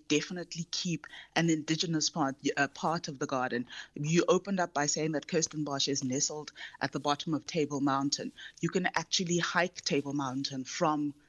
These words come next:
Kirstenbosch. So that is, you get to have the natural experience l-, alongside the manicured experience. In every single one of our gardens, there's hiking spaces. And so that's what we invite people to do, to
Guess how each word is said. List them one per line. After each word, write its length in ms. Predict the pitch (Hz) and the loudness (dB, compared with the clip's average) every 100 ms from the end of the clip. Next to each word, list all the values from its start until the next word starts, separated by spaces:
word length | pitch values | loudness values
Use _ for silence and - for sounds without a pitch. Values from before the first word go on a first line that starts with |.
| _ | _
Kirstenbosch. 720 | - 147 - 135 123 131 - - - - | 2 2 2 -2 -2 -4 -6 -8 -12 -2
So 140 | - | 2
that 260 | 170 190 180 | 6 6 4
is, 360 | - 170 160 - - - | 4 2 2 -4 -12 -12
you 280 | 151 165 165 - | -2 0 0 0
get 200 | 165 165 | 2 4
to 220 | - - | 4 0
have 300 | 170 160 151 143 | 0 0 0 -2
the 100 | - | 0
natural 540 | 143 139 147 147 - 151 | 2 4 2 2 0 0
experience 720 | 147 - 151 147 143 139 - - - _ | 0 0 2 4 4 0 -4 -10 -16 _
l-, 120 | 165 143 - | 0 0 4
alongside 800 | 147 143 147 151 - 151 139 135 | 6 6 6 2 2 2 2 0
the 80 | 139 | -4
manicured 580 | 131 123 127 - 127 123 | -2 0 -2 -2 -4 -2
experience. 800 | 127 - - 131 127 113 - - - - | -4 -4 -2 -2 -2 -6 -10 -12 -14 0
In 140 | 170 - | 2 4
every 180 | 180 196 | 4 2
single 340 | - 175 165 | 2 2 2
one 220 | 139 147 | 2 2
of 80 | 165 | 2
our 140 | 135 | -2
gardens, 460 | 127 123 123 127 127 | -2 -2 0 0 0
there's 220 | 131 135 | 0 0
hiking 480 | - - 131 - 147 | 0 2 2 0 -2
spaces. 640 | - - 127 120 110 - - | 0 2 0 0 -4 -4 -4
And 120 | 127 | -2
so 220 | - 135 | 0 0
that's 340 | 151 143 - | 2 0 -2
what 140 | 156 143 | -4 -2
we 160 | 143 135 | 2 2
invite 400 | 135 139 127 - | 2 0 0 -2
people 260 | - 139 135 | -6 -6 -2
to 120 | - | -2
do, 240 | 135 143 139 | 2 4 2
to 140 | - | 0